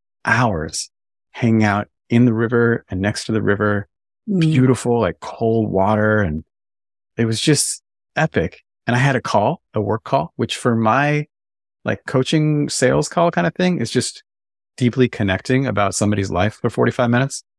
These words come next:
Speaker 1: and then
Speaker 2: Wow.
Speaker 1: telling them for two minutes what I might be able to do. So
Speaker 2: Yeah.
Speaker 1: that, that just always feels like a gift to do that call, 'cause I just love learning about people.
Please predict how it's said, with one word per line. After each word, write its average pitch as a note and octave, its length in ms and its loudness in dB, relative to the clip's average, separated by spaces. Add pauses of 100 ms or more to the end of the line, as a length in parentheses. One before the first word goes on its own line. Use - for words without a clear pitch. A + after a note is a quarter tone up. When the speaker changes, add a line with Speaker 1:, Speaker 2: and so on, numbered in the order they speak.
(240)
Speaker 1:
and G#2 100 -2
then G2 80 4
Speaker 2:
Wow. A#2 60 6
Speaker 1:
telling G2 220 0
them G2+ 100 -4
for G#2 120 -10
two - 180 -8
minutes G2 300 -6
what G#2+ 200 -4
I G2 60 0
might G2+ 160 -2
be G#2+ 60 -2
able G2 120 -2
to G2 60 -10
do. G2 180 -4 (480)
So - 180 2
Speaker 2:
Yeah. G3 60 2 (160)
Speaker 1:
that, G#3 100 -10 (520)
that - 160 2
just G#3+ 160 0
always D3 260 2
feels B2 200 2
like A2+ 120 0
a F#2+ 80 -6
gift - 500 -8
to A#2 100 0
do G#2+ 200 2
that G#2+ 240 0
call, A2 280 0
'cause - 200 -8
I A#2 80 0
just A#2 160 -6
love G2+ 240 -4 (720)
learning B2 260 0
about F3 200 2
people. G#3 280 0